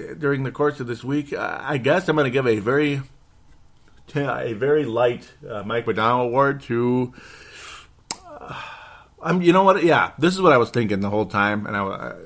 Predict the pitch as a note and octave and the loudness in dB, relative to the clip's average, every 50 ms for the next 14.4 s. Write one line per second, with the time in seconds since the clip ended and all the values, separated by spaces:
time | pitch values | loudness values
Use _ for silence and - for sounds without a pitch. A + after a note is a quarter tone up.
0 | - - - - - - C#3+ D3+ D#3+ E3 D3+ D#3 D3 C#3 C3 A#2+ A#2+ A2+ - B2+ | -20 -20 -20 -18 -8 -4 -2 -2 0 0 2 2 0 0 0 -2 -2 0 2 0
1 | C3 C3 A2 G#2+ G#2 G#2+ A2 A2 G#2+ G#2+ - B2 A#2+ B2 A#2 A#2+ - A2+ A2 G#2+ | 0 2 2 0 0 0 0 -2 -4 -6 -4 -2 0 0 0 -2 -4 -4 -2 -2
2 | A2 G#2 - A2 A2+ A2+ A2+ G#2+ F#2+ G#2+ G#2+ G#2 G2+ F#2+ G2 G2+ G2 G2 F#2+ F#2+ | -2 -4 -4 -6 -6 -4 -6 -6 -4 -4 -4 -2 -4 -6 -6 -4 -4 -4 -4 -4
3 | F#2 F#2 F#2+ G2 - - B2+ A#2+ A2+ A#2 A2 G#2+ G2+ - - G2 G#2+ A#2 A#2+ B2+ | -4 -4 -6 -6 -8 -8 -6 -6 -4 -2 -2 -2 -4 -4 -6 -6 -4 -4 -4 -4
4 | B2 A#2+ C3+ C3 C3+ C#3 C3+ - - - - - - - - - B2 - B2+ B2+ | -4 -2 -2 -2 -2 -2 -4 -10 -20 -20 -20 -20 -20 -20 -12 -12 -10 -6 -4 -4
5 | B2 A2 A#2 A2 - - C3+ D3 E3+ F3+ F3+ F3 E3 - - - _ _ _ - | -2 -4 -4 -6 -4 0 0 0 2 0 -2 -4 -6 -12 -20 -20 _ _ _ -14
6 | - A#2 B2+ - C3 C3 A2+ A#2 A#2 A#2 A2+ G#2+ G#2 F#2 G#2 G#2+ G#2+ G2 G2+ G#2 | -8 -6 -6 -4 -4 -2 2 2 4 4 4 2 2 2 2 0 0 0 -2 -6
7 | G#2 G2+ G2 F#2 - - G2 G2 F#2+ F#2 - - _ _ _ _ - _ _ _ | -4 -4 -4 -8 -8 -6 -6 -6 -6 -6 -12 -20 _ _ _ _ -20 _ _ _
8 | _ - A#2 G#2 - B2 A#2 G#2 A2+ A#2+ A#2+ A2+ G#2+ G2 - A2+ A2 G#2+ G2 G2 | _ -10 -10 -6 -4 -4 0 2 4 4 4 4 2 -2 -2 -2 -2 -2 -2 -2
9 | G2 G2+ G2+ G2 F#2+ G2+ G#2 G#2 F#2+ F2+ - G#2+ G2+ F#2+ F2+ - B2+ B2 A#2+ A#2+ | -4 -4 -4 -6 -6 -4 -4 -4 -6 -6 -4 -4 -4 -4 -4 -4 -2 -2 -2 -4
10 | - - A2+ A2 G#2+ G#2+ G#2+ G#2 G#2 - - - - - - _ - C#3 C3+ D3 | -8 -6 -4 -2 -2 -2 -2 -4 -8 -12 -18 -20 -20 -20 -12 _ -4 0 2 2
11 | C#3 C#3 C3+ C3+ C3+ C3+ - - - _ - - C#3 C3+ - B2+ C#3+ C#3+ D3+ C#3 | 4 4 4 2 2 -2 -8 -20 -20 _ -2 0 0 0 2 0 0 0 0 -4
12 | - - - - _ _ _ _ - - - - D#3 - - D3 C#3 D3+ E3 D#3+ | -6 -12 -14 -16 _ _ _ _ -20 -4 0 0 0 2 2 2 4 4 2 2
13 | D3+ C3 D3 D3+ D3+ C#3 C#3+ C3+ G#2 A2+ C#3 D#3 D#3 - - B2 A#2 - B2 A#2 | 2 2 4 4 4 2 0 -2 0 2 2 2 2 2 0 -2 -2 2 0 0
14 | G#2+ G2 A2+ A#2 A#2+ C#3+ D3+ D3+ | 0 0 -2 0 0 0 -2 -6